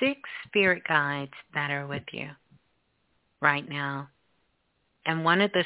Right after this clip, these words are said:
spirit guides that's, um, sort of coming forward, um, owned his own business, and, um, he was an office manager for many, many years.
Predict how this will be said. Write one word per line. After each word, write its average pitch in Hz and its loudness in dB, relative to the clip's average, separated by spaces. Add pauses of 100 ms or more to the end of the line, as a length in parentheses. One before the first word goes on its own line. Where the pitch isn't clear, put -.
spirit 160 0
guides 147 0 (140)
that's, 143 0 (120)
um, 143 -4 (120)
sort 156 0
of 147 -6 (160)
coming 143 -4 (100)
forward, 143 0 (460)
um, 147 2 (640)
owned 180 2
his - -2
own 160 -2
business, 165 -2 (680)
and, 156 2
um, 143 2 (360)
he 185 2
was 175 0
an 175 0
office 165 2 (300)
manager 147 -4 (460)
for 160 0
many, 156 -2
many 151 -2
years. 143 -2